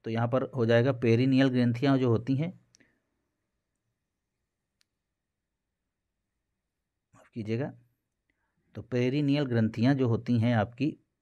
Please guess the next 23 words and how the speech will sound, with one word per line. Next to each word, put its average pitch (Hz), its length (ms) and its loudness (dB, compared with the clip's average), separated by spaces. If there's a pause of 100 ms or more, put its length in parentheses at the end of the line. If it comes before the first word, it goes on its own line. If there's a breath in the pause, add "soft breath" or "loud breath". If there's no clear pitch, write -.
(260)
वह 117 140 -6
होती 117 300 -4
हैं 127 140 0
आपकी 120 280 -2
गुदा 110 420 0
एवं 127 240 0
जनन 113 240 0
छिद्र 120 260 -6
के 131 140 -2
बीच 117 360 -4
स्थित 131 340 -8
ग्रंथियाँ। 113 580 0 (500 soft breath)
उसके 123 240 -2
बाद 127 260 4
है 147 160 -2 (400 soft breath)
ब्रोंथिलिन 120 560 0
ग्रंथियाँ, 139 640 0
तो 123 80 -8
वह 127 160 0
होती 127 280 -2
हैं 143 80 2
योनि 113 380 2
के, 151 320 -2